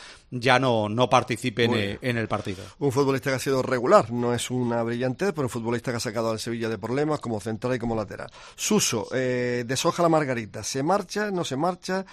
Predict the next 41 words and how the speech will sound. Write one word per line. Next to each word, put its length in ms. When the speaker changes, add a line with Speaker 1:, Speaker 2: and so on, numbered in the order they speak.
Speaker 2:
¿Será 340
verdad, 680
eh, 140
esta 260
oferta 380
desde 320
Qatar? 500
¿No 140
será 260
verdad? 360
Porque 180
claro, 260
en 260
situación 480
de 60
stand-by, 340
porque 380
son 340
muy 260
buenos 460
y 40
es 120
un 120
escaparate, 520
están 320
Bono 240
y 80
En-Nesyri, 540
Bono 380
el 100
grandísimo 500
portero 320
y 40
En-Nesyri 380
que 100
es 60
el 120
delantero, 560
donde 220
algunos 380
clubes, 360